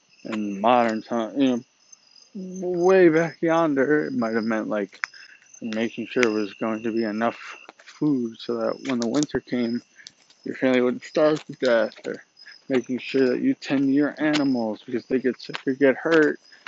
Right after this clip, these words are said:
you could fucking die, right? Learning how to do, kind of do everything yourself by hand,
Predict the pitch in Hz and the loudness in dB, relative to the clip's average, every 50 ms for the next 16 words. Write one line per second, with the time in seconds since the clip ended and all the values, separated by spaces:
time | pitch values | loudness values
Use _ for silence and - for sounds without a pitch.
0 | - _ - 139 135 - - 135 120 120 120 - - 139 - - 156 - - _ | -8 _ 0 0 0 0 -2 -4 -4 -4 -10 -12 -12 -12 -10 -10 -10 -10 -6 _
1 | 147 139 139 139 123 - _ - 131 113 104 - 127 120 113 113 113 107 107 104 | -2 0 0 -2 -4 -8 _ -10 -10 -8 -2 2 4 4 4 4 2 2 0 -2
2 | 98 101 101 - - - - 123 117 117 117 117 - - _ _ _ _ _ _ | -6 -10 -12 -14 -16 -12 -6 -2 0 2 2 0 -2 -6 _ _ _ _ _ _
3 | _ _ _ _ _ _ _ _ _ _ _ _ _ _ _ _ _ _ _ _ | _ _ _ _ _ _ _ _ _ _ _ _ _ _ _ _ _ _ _ _
4 | _ _ _ _ _ _ _ _ _ _ _ _ - 139 139 139 135 120 135 139 | _ _ _ _ _ _ _ _ _ _ _ _ -2 0 0 0 0 0 0 0
5 | 131 135 135 127 123 - 165 - - - 180 165 165 156 139 - 170 165 165 165 | 0 0 0 -2 -2 -4 -6 -4 -2 0 0 0 0 -2 2 4 4 6 6 6
6 | 160 151 151 151 - - 151 147 143 139 127 - - 151 143 139 131 123 - - | 4 4 2 2 2 0 0 0 0 0 -2 0 2 4 4 4 2 0 -6 -16
7 | - - _ _ _ _ _ _ _ _ _ _ _ _ _ - - - - - | -20 -20 _ _ _ _ _ _ _ _ _ _ _ _ _ -20 -20 -20 -4 4
8 | - 139 131 127 131 127 - - - - - 190 180 175 165 151 135 135 139 147 | 6 6 8 8 6 2 0 -8 -14 -8 -4 -4 -2 0 0 -2 -2 -2 -4 -6